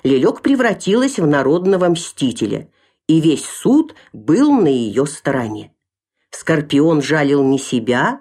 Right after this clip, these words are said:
а врага. Лилек мстила за поруганную веру,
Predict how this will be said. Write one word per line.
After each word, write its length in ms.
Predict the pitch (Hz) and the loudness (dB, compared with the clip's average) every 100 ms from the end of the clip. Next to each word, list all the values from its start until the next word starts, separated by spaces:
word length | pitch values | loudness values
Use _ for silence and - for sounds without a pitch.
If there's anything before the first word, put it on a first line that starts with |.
| - | -6
а 120 | 127 | -4
врага. 580 | 127 160 180 135 113 113 _ _ _ _ | -2 -2 0 -2 -4 -8 _ _ _ _
Лилек 500 | 131 151 151 208 277 | 0 2 4 2 2
мстила 640 | 254 233 - - 214 262 247 | 0 -2 -4 -2 2 2 2
за 140 | 196 | 0
поруганную 800 | 170 147 175 180 170 160 131 117 | 0 0 0 2 2 2 2 0
веру, 520 | 113 180 285 269 262 | 2 2 2 0 -2